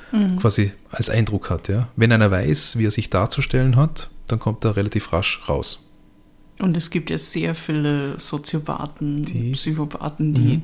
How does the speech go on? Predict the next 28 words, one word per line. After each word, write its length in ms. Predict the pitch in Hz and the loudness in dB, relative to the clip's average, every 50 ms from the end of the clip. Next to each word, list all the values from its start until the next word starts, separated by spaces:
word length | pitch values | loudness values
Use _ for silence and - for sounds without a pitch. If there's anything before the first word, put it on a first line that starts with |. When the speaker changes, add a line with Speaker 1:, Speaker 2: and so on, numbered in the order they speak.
| - | -4
Speaker 1:
die 100 | - 147 | -4 -2
das 220 | 139 139 139 - - | -2 -2 -2 -4 -4
total 300 | - 143 139 120 123 143 | -4 -2 -2 0 0 0
gut 240 | 170 185 180 - | 0 -2 -2 -4
können. 260 | - - - - - - - | -8 -8 -8 -6 -6 -2 0
Speaker 2:
Genau, 220 | 165 185 185 139 | 2 2 4 2
Speaker 1:
Also 260 | 113 135 139 - 131 | 2 0 -2 -4 -6
die 260 | 135 156 143 117 113 110 | -6 -2 0 0 0 0
Speaker 2:
die 60 | - | 0
charmant 580 | - - 117 110 110 98 95 123 147 143 - | 0 2 4 4 4 4 4 4 2 2 4
rüberkommen 300 | 143 143 143 147 139 - | 4 4 6 4 4 4
Speaker 1:
charmant, 260 | - 127 127 135 139 - | 4 4 6 4 4 4
Speaker 2:
können, 220 | - 135 131 135 | 4 4 4 4
Speaker 1:
genau, 200 | 147 151 151 143 143 | 4 4 4 4 4
Speaker 2:
ja. 80 | 151 147 | 2 0
Speaker 1:
das 200 | - 180 - - | -2 -6 -6 -4
alles 200 | - 151 156 151 | -4 -2 -4 -4
verstecken 560 | - - 165 - - - 151 - - - - 160 | -4 -4 -4 -4 -4 -6 -6 -8 -8 -8 -4 0
Speaker 2:
Ja. 60 | 139 | 0
Speaker 1:
können 280 | 143 151 151 151 151 151 | 0 2 0 0 -2 -2
und 420 | 156 160 160 - - - - - - - - - - - - - - - - - - - - - - - - - - - | -4 -6 -8 -10 -10 -12 -12 -12 -12 -12 -14 -14 -14 -12 -10 -10 -8 -8 -10 -10 -12 -14 -14 -14 -12 -12 -12 -12 -8 -4
Speaker 2:
Wie 160 | 127 131 139 | 0 2 4
das 100 | 135 117 | 4 4
immer 160 | 113 113 107 | 4 4 4
bei 100 | 98 101 - | 4 4 2
Jack 280 | - - 139 - - | 2 0 0 4 4
Unterweger. 720 | 165 156 135 139 147 131 110 117 127 123 - - 139 143 208 | 6 8 8 8 8 6 6 4 4 4 4 0 2 6 6
Speaker 1:
Mhm. 640 | 214 208 208 202 185 190 185 208 262 247 233 233 | 8 8 8 6 4 0 -2 0 0 0 0 -2